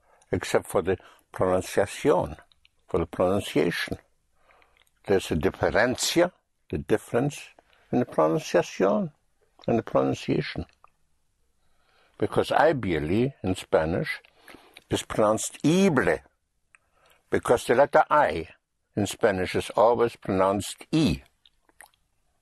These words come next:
And A B L E in Spanish is pronounced hable, because the letter A in Spanish is always pronounced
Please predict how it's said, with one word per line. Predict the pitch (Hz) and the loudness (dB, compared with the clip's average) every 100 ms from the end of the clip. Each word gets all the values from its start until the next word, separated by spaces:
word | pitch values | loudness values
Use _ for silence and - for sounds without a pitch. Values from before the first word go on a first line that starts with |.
| _ _ _ _ _ _ _ - _ - | _ _ _ _ _ _ _ -20 _ -2
And | 104 95 - | 0 0 2
A | 151 175 | 4 4
B | 131 127 | 4 4
L | 107 | 4
E | 107 117 | 4 2
in | 123 | 2
Spanish | 120 - 110 110 135 | 0 2 2 2 -2
is | 113 | -4
pronounced | - - 107 98 - - - | -6 0 0 0 -4 -6 2
hable, | 104 95 92 90 80 127 185 - _ _ _ _ _ | 4 6 4 2 0 0 -2 -6 _ _ _ _ _
because | - 107 117 - | -6 0 2 2
the | 120 | 0
letter | 135 160 - | 2 2 2
A | 127 104 92 - - | 0 0 -2 -10 -6
in | 95 | -6
Spanish | - - 92 98 123 | -4 0 2 2 -2
is | 120 101 | -4 -4
always | 104 101 107 | 0 2 0
pronounced | - 95 98 104 - - | -2 0 2 0 -6 -14